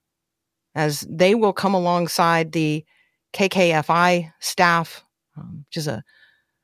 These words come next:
music station in Kansas City. Lisa Lopez Galvin,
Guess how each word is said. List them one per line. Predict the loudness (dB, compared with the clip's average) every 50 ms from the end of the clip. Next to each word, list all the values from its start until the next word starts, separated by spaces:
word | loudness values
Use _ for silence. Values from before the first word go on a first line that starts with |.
| _ _ _ _ _ _ _ _ _ _ _ _ _ _ _ _ -2
music | 2 2 2 2 0 -2
station | 0 0 2 2 2 0 0
in | 0 -2
Kansas | -2 -2 -2 -2 -2 0 -2 -4 -4
City. | -2 -2 0 0 0 0 -2 -4 -8 -10 -4
Lisa | -2 -2 0 0 0 0
Lopez | 2 2 2 2 2 0 0 0 0 -2
Galvin, | -2 0 2 2 2 2 2 0 0 0 0 -2